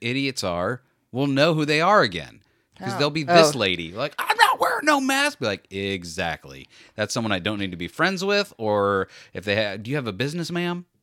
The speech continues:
Speaker 1: Do you have a personal small business?" "Yeah, I need to know never to be part of that. Thank
Speaker 2: Right.
Speaker 1: you." <laughs>
Speaker 2: Or what, what about that guy that, like, um, went to Walmart and he didn't wear a mask, and they're like, "Sir, you can't come in if you don't have the mask on." And he, like, wrestled the guy.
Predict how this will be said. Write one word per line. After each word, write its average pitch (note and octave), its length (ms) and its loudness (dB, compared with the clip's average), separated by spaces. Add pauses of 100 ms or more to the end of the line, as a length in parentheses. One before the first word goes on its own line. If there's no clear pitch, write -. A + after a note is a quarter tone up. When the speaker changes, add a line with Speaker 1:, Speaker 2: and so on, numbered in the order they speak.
(160)
Speaker 1:
Do A#2+ 80 -2
you - 20 2
have A2+ 100 -2
a G2 80 -6
personal C3+ 640 -8
small C#3 260 -2
business?" C#3+ 460 -4 (240)
"Yeah, G2+ 140 0
I G#2+ 60 2
need G#2+ 180 -4
to G#2 60 -4
know G2+ 140 -2
never F#2+ 380 -2
to F2 100 -14
be F2 140 -6
part E2 260 -8
of D2+ 60 -16
that. C2+ 260 -12 (300)
Thank E3+ 160 -2
Speaker 2:
Right. D3+ 100 -4
Speaker 1:
you." B2 140 -16 (320)
<laughs> C#4 160 2 (680)
Speaker 2:
Or G#3 320 6
what, G3+ 380 4 (100)
what F#3 180 0
about F#3+ 220 4
that D#3+ 180 2
guy E3 260 4
that, D3+ 200 2
like, D3 280 -2 (520)
um, D3 760 -4
went D3+ 220 -6
to E3 100 -2
Walmart D#3 580 2
and D#3+ 120 -8
he D#3+ 120 -4
didn't D#3 220 -2
wear D3+ 180 0
a D3 40 -2
mask, D3+ 400 0
and D#3 80 -6
they're D3 120 0
like, C#3 180 -2
"Sir, D#3+ 240 4
you C#3+ 100 0
can't D#3+ 220 -2
come D#3+ 140 0
in D3+ 260 0
if D3 100 -8
you D3+ 80 -2
don't D3 220 0 (120)
have D#3 260 0
the C#3+ 80 0
mask D3 400 0
on." C#3 240 -2
And C#3+ 120 -8
he, D3+ 140 -4
like, C#3+ 180 2
wrestled D3+ 520 2
the F3 80 4
guy. D#3+ 500 4